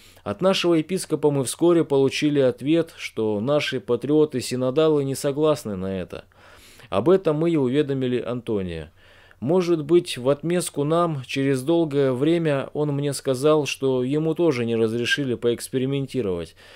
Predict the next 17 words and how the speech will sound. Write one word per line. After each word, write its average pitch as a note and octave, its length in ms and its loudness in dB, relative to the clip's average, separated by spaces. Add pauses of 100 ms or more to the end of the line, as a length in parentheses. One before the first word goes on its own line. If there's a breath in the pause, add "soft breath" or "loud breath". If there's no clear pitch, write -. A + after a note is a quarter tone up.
(240 loud breath)
Но C3+ 220 0
этот E3+ 360 2
проигрыш D#3 540 2
стал D#3+ 260 2
для D3 160 2
нас D3+ 220 0
большим D3 560 0
выигрышем. G#2 760 -2 (360 loud breath)
Мы D#3 140 -2
согласились F3 680 2
всей E3+ 380 4
общиной E3+ 460 0
непрерывно D3 640 2
бомбардировать C#3+ 840 2
врата C#3 400 2
небесной C3+ 580 -2
отчизны, A2+ 640 -2